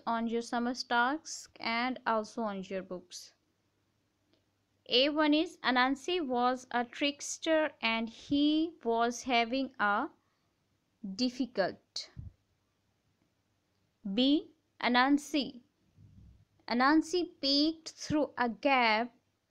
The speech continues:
in the witch fence. C, he imagined what delicious food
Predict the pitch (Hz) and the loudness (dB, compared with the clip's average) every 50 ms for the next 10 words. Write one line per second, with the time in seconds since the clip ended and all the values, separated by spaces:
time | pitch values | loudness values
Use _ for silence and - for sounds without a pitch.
0 | _ _ 226 240 247 247 233 240 226 220 214 240 277 311 294 - - - - - | _ _ -2 0 0 2 4 4 2 2 2 0 0 0 -2 -4 -6 -6 -6 -8
1 | - - - 277 277 277 233 - - - - - - - - - _ _ _ _ | -10 0 2 2 2 2 0 -2 -6 -14 -18 -18 -20 -20 -20 -20 _ _ _ _
2 | _ _ _ _ _ _ _ _ _ _ _ _ _ _ _ _ _ _ _ _ | _ _ _ _ _ _ _ _ _ _ _ _ _ _ _ _ _ _ _ _
3 | - - - 262 262 277 285 330 - - _ _ _ _ _ _ _ _ _ _ | -20 -6 -2 0 2 2 0 0 -4 -8 _ _ _ _ _ _ _ _ _ _
4 | _ _ 285 269 269 - - 254 262 277 285 320 285 262 - 349 392 403 392 359 | _ _ 2 2 2 2 0 2 4 4 4 4 2 0 -2 0 0 2 2 2
5 | 262 196 214 233 269 330 359 - - - - - - - _ - _ _ _ _ | 0 2 4 4 4 4 4 0 -6 -10 -8 -8 -12 -16 _ -20 _ _ _ _
6 | _ _ - 202 190 226 247 240 240 285 320 320 320 - - - 311 330 339 339 | _ _ -10 -4 -2 0 0 2 4 4 4 2 2 -2 -2 0 0 0 0 0
7 | 339 - - - - - 320 359 359 294 247 185 185 185 190 220 | -2 -6 -10 -14 -10 -6 -4 0 0 0 0 0 -2 -4 -8 -12